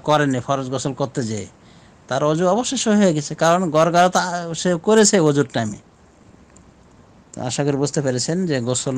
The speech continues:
আশা করা যায় সহি হয়ে যাবে যদি সে অজুর সময় নাকে মুখে পানি দিয়ে থাকে। নাকে মুখে পানি যদি নাও দেয়,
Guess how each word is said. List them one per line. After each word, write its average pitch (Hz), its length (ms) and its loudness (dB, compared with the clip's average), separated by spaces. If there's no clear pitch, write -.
আশা 131 200 -8
করা 117 220 -4
যায় 117 200 -4
সহি 131 240 -4
হয়ে 123 180 -2
যাবে 135 140 -2
যদি 117 200 -4
সে 151 100 -4
অজুর 120 220 -4
সময় 147 340 0
নাকে 123 220 -2
মুখে 123 240 -2
পানি 110 200 -4
দিয়ে - 180 -10
থাকে। - 200 -18
নাকে 131 220 -4
মুখে 147 240 0
পানি 147 220 0
যদি 151 120 0
নাও 151 160 4
দেয়, 180 160 4